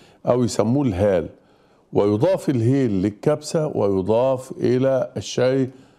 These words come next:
أو القهوة العربي. آه، في الدول المغرب العربي تسمى القعقلة.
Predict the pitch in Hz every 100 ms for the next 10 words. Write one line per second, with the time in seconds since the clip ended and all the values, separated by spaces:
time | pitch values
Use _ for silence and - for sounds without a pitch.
0 | _ - 104 104 101 101 107 135 120 117
1 | 120 120 - 95 95 127 135 104 - _
2 | _ _ - _ _ _ - - 117 -
3 | 139 120 120 117 120 120 202 196 170 185
4 | 175 165 151 143 165 185 175 185 170 147
5 | - 165 165 156 - 143 151 147 - 135
6 | 120 - 139 123 92